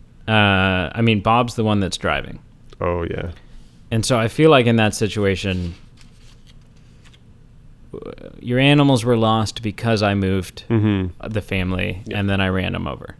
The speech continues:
Speaker 2: Right. Uh, there's no going back from that.
Speaker 1: There's this really amazing moment that follows, um, this scene
Speaker 2: Mm-hmm.
Speaker 1: where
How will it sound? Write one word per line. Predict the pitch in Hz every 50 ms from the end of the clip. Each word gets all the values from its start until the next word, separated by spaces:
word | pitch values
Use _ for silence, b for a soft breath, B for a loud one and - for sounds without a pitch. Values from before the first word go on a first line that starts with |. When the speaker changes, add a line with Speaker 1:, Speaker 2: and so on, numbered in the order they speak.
| - - -
Speaker 2:
Right. | 110 98 85 85 85 - - - - - - - - - - - -
Uh, | 113 - - - - -
there's | 110 127 123 127
no | 131 127 120 120
going | 110 113 107 101 95
back | 90 90 90 87 -
from | - 101
that. | 98 90 87 - - - - - - - - - - - - - - - - - - -
Speaker 1:
There's | 110 117 123 135 131 123
this | 151 160 139 -
really | 127 139 170 180 190 202
amazing | 175 131 107 98 101 107 110 110 104 95 104 101 98
moment | 92 90 87 90 85 80 - -
that | - - -
follows, | - 87 87 85 65 64 - - - - - - - - - - - - - - - -
um, | - 95 92 87 85 90 92 92 98 - - - - - - -
this | 113 110 110 101 - -
scene | - 101 95 85 76 76
Speaker 2:
Mm-hmm. | - - - -
Speaker 1:
where | 107 101 95 92 92 92 95 95 95 98 95 95 -